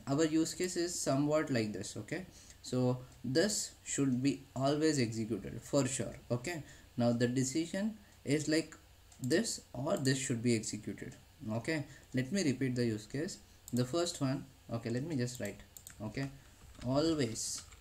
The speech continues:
always should, this should always get executed. Okay, now the second one is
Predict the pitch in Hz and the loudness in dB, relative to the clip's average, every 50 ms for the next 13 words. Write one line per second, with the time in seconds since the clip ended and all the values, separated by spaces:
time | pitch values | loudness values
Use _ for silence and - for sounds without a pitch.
0 | - - - - - 135 156 160 147 123 107 110 - - - 120 107 - - - | -20 -20 -14 -8 -6 -2 0 0 0 0 0 -2 -4 -4 -4 -4 -4 -4 -8 -8
1 | - - 120 127 127 - - 120 104 - - 123 127 131 135 135 120 - 123 110 | -6 -4 -2 -2 -2 -2 -4 -4 -4 -2 -2 0 0 2 2 0 -2 0 -2 -2
2 | 107 101 98 - 90 - - 95 - - 76 - - - 113 117 - 127 135 131 | -2 -2 -4 -6 -10 -8 -10 -10 -10 -10 -16 -16 -14 -10 -8 -4 -2 -2 -4 -4
3 | - - - - - - - - 107 117 120 120 120 - 147 135 - 180 180 175 | -6 -12 -18 -20 -20 -18 -12 -6 -2 0 2 2 2 0 0 -2 -4 -4 -4 0
4 | 165 156 151 160 190 208 - - | 0 0 2 0 0 -2 -4 -8